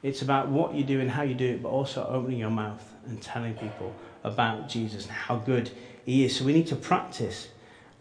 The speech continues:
our story, our testimony. When you ask in a humble and teachable heart, God will give you his,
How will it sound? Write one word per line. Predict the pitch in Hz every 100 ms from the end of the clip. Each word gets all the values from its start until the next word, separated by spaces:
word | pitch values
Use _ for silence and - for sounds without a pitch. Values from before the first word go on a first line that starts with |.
| -
our | 120
story, | 117 - - 147 139 107 101
our | 113 -
testimony. | - 165 - 143 117 92 95 - - - - - - - - - - - _ _ _ _ _ _ _ _ _ _ _ _ -
When | 190 208
you | 185 160 - - - - - -
ask | 165 165 - - - - - - - - - - - - - -
in | 156 151
a |
humble | 139 185 185 170 156
and | 147 -
teachable | 185 165 156 139 117
heart, | 123 117 - - 139
God | 143 143 127
will | 131
give | 123 123
you | 123
his, | 117 113 -